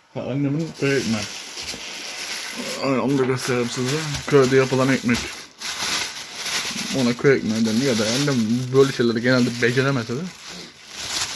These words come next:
biraz şey olmuş. Ters çevirem de görün. Ekmek o kadar kocaman ki. Aha, bakın görüyor musun? Ekmeğin arasında gram dökülmesin diye fazla çıkarmıyor.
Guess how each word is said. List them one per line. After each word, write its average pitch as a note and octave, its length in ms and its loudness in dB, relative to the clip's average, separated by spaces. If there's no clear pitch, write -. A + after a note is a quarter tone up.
biraz C#3 240 2
şey - 200 0
olmuş. A2+ 440 0
Ters C#3+ 240 0
çevirem C3 320 0
de B2+ 60 0
görün. A#2+ 300 -2
Ekmek - 240 2
o B2+ 100 4
kadar D#3+ 140 6
kocaman E3 300 4
ki. - 100 -2
Aha, B2 120 -2
bakın A#2+ 300 -4
görüyor B2+ 240 0
musun? E3+ 140 0
Ekmeğin C#3 220 0
arasında C#3+ 300 0
gram C3+ 240 0
dökülmesin C3+ 460 2
diye A2+ 100 -2
fazla A#2+ 300 -2
çıkarmıyor. C3+ 420 -2